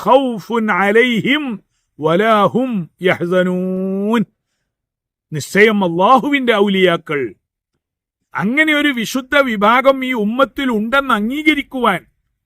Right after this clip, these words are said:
അവരെ ആദരിക്കുവാൻ കഴിയണം. നാളെ പരലോകത്ത് അമ്പിയാക്കൾ പോലും അവരുടെ പദവികൾ കാണുമ്പോൾ കൊതിച്ചു പോകുമെന്ന് തിരുനബി പറഞ്ഞ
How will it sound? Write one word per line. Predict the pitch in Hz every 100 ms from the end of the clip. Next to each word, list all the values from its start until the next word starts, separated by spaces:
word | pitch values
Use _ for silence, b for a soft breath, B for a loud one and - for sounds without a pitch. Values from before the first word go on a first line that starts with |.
| -
അവരെ | 160 226
ആദരിക്കുവാൻ | 196 208 233 233 247 226 220
കഴിയണം. | 202 190 226 220 170 - _ _ _ _ _ _ -
നാളെ | 147 196
പരലോകത്ത് | 196 208 180 214 226 233 294 285 - _ _ _ -
അമ്പിയാക്കൾ | 135 185 226 233 233 233 233 -
പോലും | 208 240 277 285 196 - _ _ -
അവരുടെ | 165 185 226 220 -
പദവികൾ | 190 196 254 254 247 -
കാണുമ്പോൾ | 202 220 254 220 226 202 160 - _ _ _
കൊതിച്ചു | - 190 240 - -
പോകുമെന്ന് | 339 262 247 233 233 233 226 214
തിരുനബി | 190 233 269 247 196
പറഞ്ഞ | 220 208 208 175